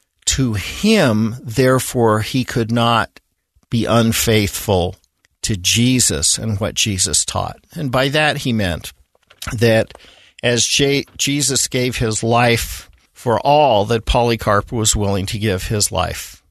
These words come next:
for Jesus. And according to tradition, in a Colosseum, not the big one in Rome, but in another Colosseum, Polycarp was burned alive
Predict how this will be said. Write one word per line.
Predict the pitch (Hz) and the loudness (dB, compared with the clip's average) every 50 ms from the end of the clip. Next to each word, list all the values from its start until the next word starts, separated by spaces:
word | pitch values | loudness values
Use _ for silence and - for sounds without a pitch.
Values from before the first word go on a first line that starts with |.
| _ _ _ | _ _ _
for | - - 104 95 87 | -10 -6 -4 -4 -2
Jesus. | 87 - - 107 104 95 - - - - - - - _ _ - - - - - - _ _ - - | 0 0 0 0 0 0 0 0 0 0 0 -2 -4 _ _ -20 -20 -20 -20 -20 -20 _ _ -20 -6
And | - 123 120 117 117 110 110 107 101 98 95 - - - _ _ _ _ _ _ _ _ - | -2 2 2 4 4 4 2 2 2 0 0 0 -2 -2 _ _ _ _ _ _ _ _ -4
according | 123 113 - - 123 120 117 113 107 104 | -4 -2 0 2 2 2 4 2 0 0
to | - - 110 98 | 0 -2 -2 -2
tradition, | - - - - 117 135 175 196 175 - - 92 90 87 95 113 - - - - - - _ - | -2 -2 -2 -2 0 0 0 2 2 2 0 -2 -2 -4 -6 -8 -12 -16 -20 -20 -20 -14 _ 0
in | 113 113 110 110 | 0 2 4 4
a | 107 104 104 101 104 101 98 87 - _ _ _ _ _ - - | 4 4 4 2 2 0 -2 -4 -6 _ _ _ _ _ -20 -8
Colosseum, | - - 110 95 82 - - - 123 113 104 95 98 | -4 -2 -2 0 0 0 0 0 0 0 0 -2 -2
not | 104 101 101 - | -2 -2 -4 -4
the | - 110 | -4 -2
big | 95 98 92 - | -2 -2 0 0
one | 104 95 90 | 0 0 0
in | 87 90 95 | 0 0 2
Rome, | 107 123 131 123 113 107 104 | 4 4 4 4 4 2 2
but | 95 110 98 - | 0 -2 -2 -2
in | 120 117 107 | -2 -2 -2
another | 101 98 98 98 95 98 85 | 0 0 -2 -2 -2 -4 -6
Colosseum, | - - - 98 85 82 - - - 143 143 131 113 104 101 92 - - - - - - _ _ _ _ | -4 -2 -2 -2 0 0 0 0 2 2 2 2 2 2 0 -2 -6 -10 -20 -20 -20 -20 _ _ _ _
Polycarp | - - 120 117 117 110 104 95 - - 107 101 98 92 - _ - - - _ _ _ _ _ _ - - | -2 0 2 2 2 2 0 -2 0 0 2 2 2 0 -4 _ -20 -20 -20 _ _ _ _ _ _ -16 -8
was | - 101 98 98 92 98 98 - - - - - - _ _ _ - | -6 -4 -2 -2 0 0 0 -2 -2 -4 -8 -12 -16 _ _ _ -18
burned | - - 110 104 92 90 92 | -10 -8 -6 -4 -4 -4 -4
alive | 92 95 104 120 147 139 101 90 98 - - - - | -4 -2 -2 0 2 2 2 0 -2 -4 -8 -12 -16